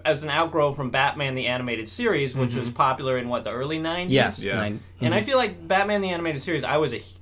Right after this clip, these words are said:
Speaker 1: big, big fan of this show growing up.
Speaker 3: Oh, it's
Speaker 1: I
Speaker 3: fantastic.
Speaker 1: never had a lot of access to consistent television. Um, but, like,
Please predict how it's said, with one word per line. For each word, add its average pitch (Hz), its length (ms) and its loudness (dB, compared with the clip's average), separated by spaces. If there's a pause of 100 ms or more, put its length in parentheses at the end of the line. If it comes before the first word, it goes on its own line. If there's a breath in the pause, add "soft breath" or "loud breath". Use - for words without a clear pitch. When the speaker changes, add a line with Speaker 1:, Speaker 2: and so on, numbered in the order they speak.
(240)
Speaker 1:
big, 196 260 2
big 147 180 0
fan 123 280 -2
of 113 80 -8
this 110 120 -8
show 107 540 -2
growing 107 300 -6
up. 104 260 -6
Speaker 3:
Oh, 117 100 0
it's 110 120 0
Speaker 1:
I 110 40 -2
Speaker 3:
fantastic. 110 380 0
Speaker 1:
never 160 80 0
had 147 220 2
a 120 60 -2
lot 123 280 2
of 147 80 0
access 147 420 -2
to - 80 -14
consistent 180 800 -8
television. 240 680 -2 (420 soft breath)
Um, 120 600 0
but, 120 240 2
like, 117 300 -4